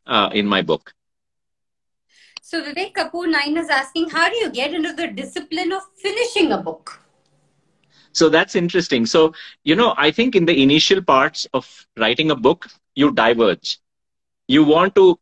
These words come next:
Speaker 1: just see as many things as possible, expose yourself to a dozen or maybe dozens of things.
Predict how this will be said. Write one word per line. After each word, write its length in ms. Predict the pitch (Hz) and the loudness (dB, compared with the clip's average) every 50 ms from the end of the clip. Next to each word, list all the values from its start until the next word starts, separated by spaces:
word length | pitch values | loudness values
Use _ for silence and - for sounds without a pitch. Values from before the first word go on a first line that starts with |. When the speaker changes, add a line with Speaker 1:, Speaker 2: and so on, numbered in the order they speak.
| _ - | _ -4
Speaker 1:
just 380 | 170 170 170 - - - - - _ | -2 -2 -2 -4 -8 -12 -20 -20 _
see 680 | - - - - - - 170 160 160 160 165 160 160 _ - | -14 -12 -12 -8 -4 0 0 2 4 2 2 0 0 _ -2
as 180 | 127 131 127 139 | -2 0 0 0
many 200 | 139 139 147 139 | 0 0 0 0
things 300 | - 147 131 131 - - | 0 0 -2 0 -2 -2
as 120 | 127 - | -4 -2
possible, 560 | - - 123 120 - - 139 123 131 131 131 127 | 2 2 2 2 2 0 0 2 4 4 4 4
expose 420 | 120 - - - - 165 170 156 | 2 -2 -2 0 2 2 4 4
yourself 400 | 151 156 143 - - 147 143 - | 4 2 2 2 0 -2 -2 0
to 120 | - 143 135 | 2 2 2
a 60 | 123 | 2
dozen 420 | 113 117 117 120 113 135 135 131 | 2 2 2 2 2 0 0 2
or 80 | 123 123 | 2 2
maybe 280 | 117 120 123 123 127 117 | 2 2 2 2 0 0
dozens 460 | 117 120 113 110 131 143 151 143 - | 2 0 0 0 0 -2 -2 -2 -2
of 120 | 135 - | -4 -2
things. 420 | - 135 123 117 120 131 131 - | 0 0 0 0 0 -2 -4 -6